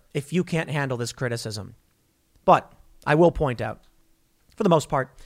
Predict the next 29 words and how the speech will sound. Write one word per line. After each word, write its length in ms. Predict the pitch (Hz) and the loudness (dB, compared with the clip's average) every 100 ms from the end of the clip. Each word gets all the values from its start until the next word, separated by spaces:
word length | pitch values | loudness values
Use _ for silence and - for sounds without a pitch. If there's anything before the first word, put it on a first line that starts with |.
| - - - - - _ _ | -20 -20 -20 -20 -20 _ _
I 60 | 175 | 4
think 140 | 285 | 4
the 60 | 269 | 4
people 220 | 247 214 | 0 0
who 60 | 196 | 0
choose 180 | 226 - | -2 -2
to 80 | 175 | 0
watch 180 | 175 147 | 0 0
my 220 | 147 151 | -2 -2
show 300 | - 107 139 | -6 -8 -6
and 100 | 139 | -4
the 60 | |
reason 320 | 139 156 147 139 | -2 -2 -2 -2
why 280 | 135 127 | -2 -2
Timcast 560 | 120 170 156 139 123 - | -4 -6 -6 -6 -8 -4
isn't 380 | 175 151 143 135 | -4 -2 -4 -4
the 80 | 139 | -2
number 380 | 147 147 135 135 | 0 0 0 0
one 340 | 127 127 117 | 0 -2 -6
podcast 640 | 127 117 113 131 98 101 - | -6 -6 -6 -6 -6 -8 -10
for 100 | 110 | -8
whatever, 220 | 101 95 | -8 -8
you 80 | 120 | -8
know, 100 | 98 | -8
in, 160 | 107 98 | -10 -10
in 160 | 123 | -8
politics 500 | 139 151 143 156 - | -2 0 0 -4 -6
or 120 | 123 | -6
news, 280 | 131 180 170 | -2 -2 -2